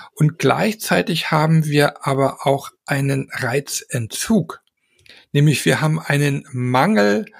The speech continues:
an begreifbaren, sichtbaren und erlebbaren Impulsen. Weil viele ziehen sich ja dann hinter ihren quadratischen Bildschirm zurück und hämmern dort bloß nach rum.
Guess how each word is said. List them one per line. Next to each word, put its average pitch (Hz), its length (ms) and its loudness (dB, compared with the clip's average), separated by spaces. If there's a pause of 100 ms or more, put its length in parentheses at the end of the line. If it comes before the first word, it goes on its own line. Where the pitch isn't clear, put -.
(360)
an 160 480 4 (720)
begreifbaren, 131 1000 -2
sichtbaren 147 800 -2
und 147 140 -6
erlebbaren 135 760 -6
Impulsen. 127 800 -2 (720)
Weil 135 420 0
viele 185 380 0
ziehen 185 320 0
sich 160 200 -4
ja 160 60 2
dann 147 300 -2
hinter 156 400 -2 (100)
ihren 147 640 -2
quadratischen - 760 -2
Bildschirm 139 440 0
zurück 147 440 -6
und 143 320 -8
hämmern 151 280 2
dort - 180 -6
bloß - 180 -4
nach 139 180 -6
rum. 135 240 -2